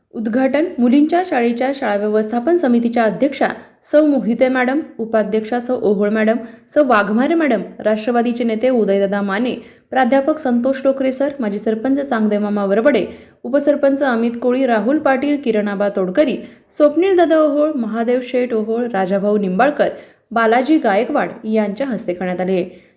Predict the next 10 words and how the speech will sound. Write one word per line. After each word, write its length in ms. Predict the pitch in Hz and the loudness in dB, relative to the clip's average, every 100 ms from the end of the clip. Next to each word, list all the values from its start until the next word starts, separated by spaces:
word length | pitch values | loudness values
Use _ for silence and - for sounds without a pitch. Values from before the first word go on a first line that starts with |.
| - | 0
या 100 | 294 | 2
बालानंद 540 | 262 254 277 294 339 | 4 2 2 2 2
बाजारात 500 | 349 233 233 302 185 - - | 2 2 2 2 0 -6 -10
विक्रीसाठी 580 | 240 240 359 381 277 302 | -8 -2 0 2 0 0
विविध 280 | 269 247 269 | -2 -2 0
प्रकारचे 480 | 269 247 233 233 269 | 0 0 0 0 -4
स्टॉल 300 | - 220 254 | 0 2 2
लावण्यात 320 | 185 180 233 | 0 -2 -4
आलेले 300 | 196 175 185 | -4 -2 -2
होते. 520 | 190 190 185 180 | -2 0 0 0